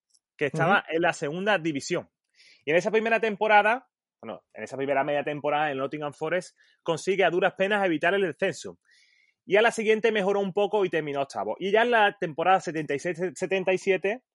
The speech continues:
Speaker 1: Peter Taylor, que en ese momento seguía entrenando al Brighton, deja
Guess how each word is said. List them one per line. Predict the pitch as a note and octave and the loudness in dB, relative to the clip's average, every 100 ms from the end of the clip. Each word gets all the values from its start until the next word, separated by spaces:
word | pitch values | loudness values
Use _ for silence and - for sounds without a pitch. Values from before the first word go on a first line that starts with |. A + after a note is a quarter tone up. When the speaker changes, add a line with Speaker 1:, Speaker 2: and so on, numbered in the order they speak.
| _ - | _ -4
Speaker 1:
Peter | D#3+ F#3+ | 2 2
Taylor, | - F#3+ F#3 G#3 G#3 | 4 4 4 2 -2
que | |
en | C3+ | -4
ese | B2+ | -4
momento | D3+ D#3 D3+ | -4 -4 -4
seguía | B2+ B2+ D3 | -4 -2 -2
entrenando | C#3 C3+ C3 E3 | -2 -2 0 0
al | E3+ | 0
Brighton, | D#3 D#3 D#3 G3+ B3+ _ _ _ _ _ - | 0 -2 -2 -6 -8 _ _ _ _ _ 0
deja | D#3+ D#3+ E3+ | 2 4 0